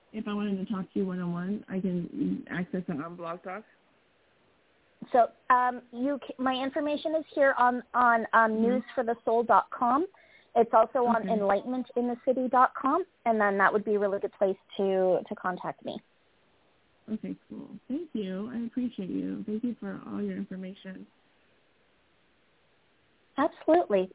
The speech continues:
Speaker 2: And thank you so much, and I look forward to hearing from you.
Speaker 1: C-, can I stay on the line and listen?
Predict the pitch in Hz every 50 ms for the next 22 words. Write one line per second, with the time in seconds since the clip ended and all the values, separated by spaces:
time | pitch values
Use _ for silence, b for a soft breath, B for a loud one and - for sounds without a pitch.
0 | _ - 233 240 - 285 277 262 311 294 - 269 330 392 - - - 233 220 233
1 | 226 - 254 240 240 240 - 254 233 233 247 240 - - 190 180 175 175 160 170
2 | - _ _ _ _ _ _ _ _ _ - - _ _ _ _ - 262 233 240
3 | 254 247 - 262 240 233 233 240 226 220 202 202 208 208 208 208 202 208 220 -
4 | 254 269